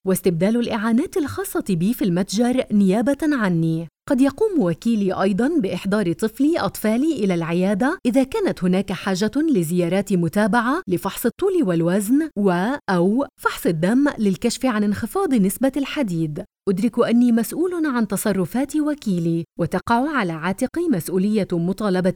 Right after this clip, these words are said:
وكيلي بمشاركة أي معلومات أو إخطارات يقدمها موظف العيادة. يرجى التوقيع على لوحة التوقيع الإلكترونية. سياسة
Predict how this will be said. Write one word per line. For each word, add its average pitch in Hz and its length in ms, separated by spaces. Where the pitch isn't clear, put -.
وكيلي 277 640
بمشاركة 196 920
أي 262 220
معلومات 254 600
أو 190 340
إخطارات 208 560
يقدمها 254 960
موظف 285 600
العيادة. 175 760
يرجى 202 300
التوقيع 359 640
على 233 260
لوحة 202 360
التوقيع 294 600
الإلكترونية. 214 1080
سياسة 320 460